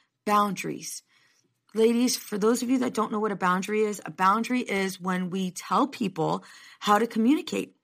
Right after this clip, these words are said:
and behave around us, what's okay, what's not okay.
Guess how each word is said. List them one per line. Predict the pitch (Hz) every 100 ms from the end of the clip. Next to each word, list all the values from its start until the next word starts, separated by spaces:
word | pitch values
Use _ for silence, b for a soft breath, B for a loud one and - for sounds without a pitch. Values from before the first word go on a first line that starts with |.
| _ _ _ -
and | 208
behave | 196 226 349 262 -
around | 160 151 143
us, | 156 - B B B
what's | 180 208 269
okay, | 262 196 180 214 -
what's | 190 214 -
not | 220 262
okay. | 214 - - -